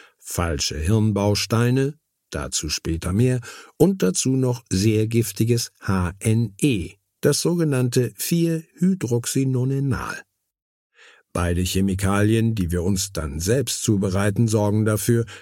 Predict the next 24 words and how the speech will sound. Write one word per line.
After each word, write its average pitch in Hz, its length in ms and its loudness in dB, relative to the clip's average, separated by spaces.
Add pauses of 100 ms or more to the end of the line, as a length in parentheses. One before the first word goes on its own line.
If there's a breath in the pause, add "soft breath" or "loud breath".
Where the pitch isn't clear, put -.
(120 loud breath)
dass - 180 2
vermehrt 139 600 0
Alzheimer-Toxin 101 1080 -2
gebildet - 580 -4
wird. - 260 -10 (640 loud breath)
Zum 90 320 0
Frittieren 107 640 0
und 92 140 -2
Braten 98 480 0
kann 98 160 0
man 92 220 0
ausschließlich 98 800 0
zur 95 160 -2
Verwendung 117 540 0
von 117 240 -2
nativem 117 640 0
Kokosöl 78 720 -2
raten. - 560 -12 (280)
Dazu 190 540 2
einiges 165 460 0
mehr 117 320 2
im 185 160 2
nächsten 120 420 -4
Kapitel. - 540 -8